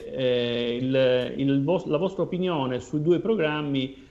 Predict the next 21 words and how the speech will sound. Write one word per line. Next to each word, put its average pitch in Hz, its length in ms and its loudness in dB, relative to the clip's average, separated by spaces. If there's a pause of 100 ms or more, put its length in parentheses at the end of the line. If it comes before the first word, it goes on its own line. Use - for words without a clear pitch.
se - 160 0
ci 170 120 -2
sono 196 200 0
differenze 196 480 -4
sostanziali 165 840 -2
e 165 220 -2
soprattutto 156 1000 -2
cos'è 156 300 0
l'università 135 680 -2
per 127 200 -4
voi, 120 600 -2
cosa 156 280 0
deve 151 260 2
essere, 151 460 -2
cosa 135 200 -6
sarà 123 520 -4 (260)
rispetto 147 460 0
al 143 100 0
passato, 147 440 -2
le 127 100 -4
differenze. 110 640 -8